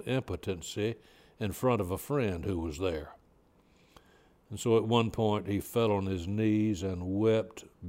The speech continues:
bitterly as the greater darkness of his private nightmare enveloped him. Finally, in silence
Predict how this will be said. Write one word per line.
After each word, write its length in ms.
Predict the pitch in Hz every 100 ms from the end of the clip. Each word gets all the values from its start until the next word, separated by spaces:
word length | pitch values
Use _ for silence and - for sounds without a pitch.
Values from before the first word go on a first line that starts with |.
| 82 82
bitterly 480 | 104 87 82 82 82 - _ _ - _ _ 107
as 180 | 98
the 100 | 80
greater 480 | 90 98 113 110 107
darkness 640 | 90 101 98 90 101 92 -
of 180 | 90
his 180 | 95 85
private 600 | - - 110 110 101 98
nightmare 840 | 95 101 92 92 87 87 82 85 85 _ _ _
enveloped 720 | 98 85 80 98 95 82 78
him. 440 | 90 80 78 78 80 _ _ _ _ _ _ - - - _ _ _ _
Finally, 640 | - 113 110 107 117 113 107 _ _ _ _ _ -
in 160 | 101 90
silence 840 | - 113 104 104 107 107 98 -